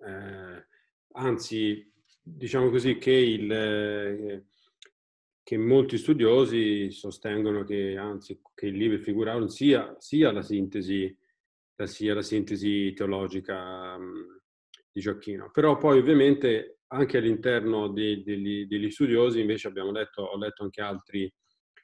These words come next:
che cercavano poi alla fine di ricondurre il diagramma a un dis-, che dicevano, "Gioacchino usa i diagrammi come sintesi di un discorso lineare verbale". Quindi poi ovviamente magari anche negli, tra gli studiosi di Gioacchino ci può essere chi non accetta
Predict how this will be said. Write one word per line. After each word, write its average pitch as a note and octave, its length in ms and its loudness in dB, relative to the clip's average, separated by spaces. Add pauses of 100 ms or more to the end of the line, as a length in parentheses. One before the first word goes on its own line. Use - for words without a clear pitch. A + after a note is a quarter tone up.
(240)
che - 140 -6
cercavano A#2 520 0
poi A#2+ 140 2
alla B2+ 140 0
fine A#2+ 280 0
di G2+ 80 0
ricondurre G#2+ 540 0
il G2+ 100 -2
diagramma G#2+ 640 0
a G2+ 100 -6
un G2+ 120 -4
dis-, G2 300 -8
che - 100 -10
dicevano, G#2 840 -4
"Gioacchino A#2 380 0
usa A#2+ 220 2
i G#2 60 0
diagrammi B2 760 0
come A#2+ 320 0
sintesi A2+ 760 -2 (640)
di G2+ 120 -6
un G#2 100 4
discorso G#2 460 -2
lineare G2+ 460 0
verbale". F2 640 -6 (500)
Quindi B2+ 260 2
poi C3+ 220 6
ovviamente A#2+ 500 4
magari A2 440 2
anche G2+ 260 -2
negli, G2+ 440 -2
tra G2 120 -6
gli G2 100 -2
studiosi A2 280 0
di G2+ 40 0
Gioacchino A#2+ 360 0
ci G#2 120 -4
può A2 100 -2
essere G2+ 220 -6
chi G#2 100 -2
non G2 140 0
accetta G2+ 720 -6